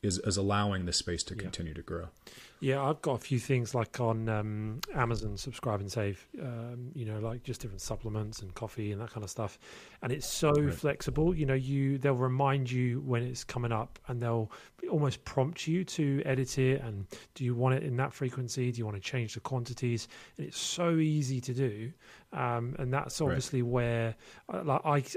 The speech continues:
Speaker 2: I, I stick with it because I know that it's super easy to change. And so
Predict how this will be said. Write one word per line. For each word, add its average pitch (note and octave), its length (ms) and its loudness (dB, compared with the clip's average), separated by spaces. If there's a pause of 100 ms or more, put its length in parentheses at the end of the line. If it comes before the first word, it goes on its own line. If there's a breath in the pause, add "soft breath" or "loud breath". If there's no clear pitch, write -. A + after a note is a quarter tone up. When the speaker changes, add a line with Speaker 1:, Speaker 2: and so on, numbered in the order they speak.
Speaker 2:
I, D3 60 2
I C#3+ 60 4
stick - 320 0
with C#3+ 140 6
it G#2 200 -2
because C3+ 420 0
I B2+ 60 -2
know B2+ 420 0
that A#2+ 160 -2
it's C3 120 -4
super B2 400 0
easy A#2+ 280 -2
to B2 120 -8
change. D#3+ 420 -2
And C3+ 100 -8
so A#2+ 280 2